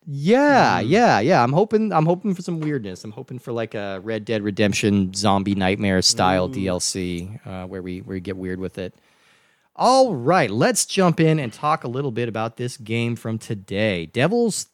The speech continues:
Speaker 1: Third was released August twenty-ninth, two thousand fifteen, developed by Valhalla Game Studios and published by Nintendo. It was also released briefly on Windows.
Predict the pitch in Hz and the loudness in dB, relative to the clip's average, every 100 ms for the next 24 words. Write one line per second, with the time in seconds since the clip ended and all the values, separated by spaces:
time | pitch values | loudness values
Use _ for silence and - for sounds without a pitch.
0 | - 151 196 160 95 95 104 117 117 190 | 0 4 6 4 2 -2 -2 0 2 2
1 | - - 175 196 - - 185 143 170 151 | 2 0 2 2 0 0 4 4 4 2
2 | - - 196 - 175 147 135 165 156 - | 0 -4 -2 2 2 2 0 0 -2 0
3 | 160 147 120 - - _ - 135 185 - | 4 6 4 0 -8 _ -2 2 2 2
4 | 170 165 104 143 196 170 170 180 123 135 | 2 2 2 2 4 4 4 2 4 2
5 | 160 156 160 147 147 147 113 101 - 143 | 2 2 0 2 2 2 0 0 0 -2
6 | - 131 135 127 110 113 107 107 107 98 | 0 2 2 2 0 0 2 4 2 0
7 | - 107 123 139 113 110 107 - 220 - | -2 0 0 2 2 4 2 2 2 4
8 | 104 101 - 117 123 131 117 90 82 80 | 2 2 2 2 2 2 0 -2 -8 -8